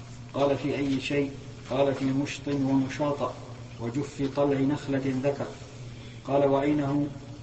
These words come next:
قال: في بئر دروان. فأتاها رسول الله صلى الله عليه وسلم بناس من أصحابه،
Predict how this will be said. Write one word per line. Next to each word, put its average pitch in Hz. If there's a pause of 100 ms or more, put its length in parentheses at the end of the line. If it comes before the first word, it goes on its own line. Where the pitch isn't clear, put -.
(100)
قال: 135
في 139
بئر 135
دروان. 127 (640)
فأتاها 139
رسول 135
الله 139
صلى 131
الله 135
عليه 139
وسلم 139 (380)
بناس 135
من 135
أصحابه، 143